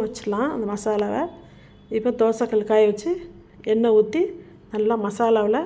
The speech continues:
மீன் நல்லா ஊறிடுச்சு. இதை ஒண்ணொண்ணா நம்ம இறக்கி விட்டு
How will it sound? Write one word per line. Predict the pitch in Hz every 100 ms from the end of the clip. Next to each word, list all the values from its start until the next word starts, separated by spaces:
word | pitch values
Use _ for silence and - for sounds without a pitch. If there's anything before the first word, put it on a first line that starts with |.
| - - 214
மீன் | 226 233 208
நல்லா | 208 240 220 220
ஊறிடுச்சு. | 226 214 - - 330 - - - - -
இதை | 220 262 320 - - -
ஒண்ணொண்ணா | 214 214 220 294 359 - - 226
நம்ம | 214 254 311 -
இறக்கி | 220 233
விட்டு | 208 311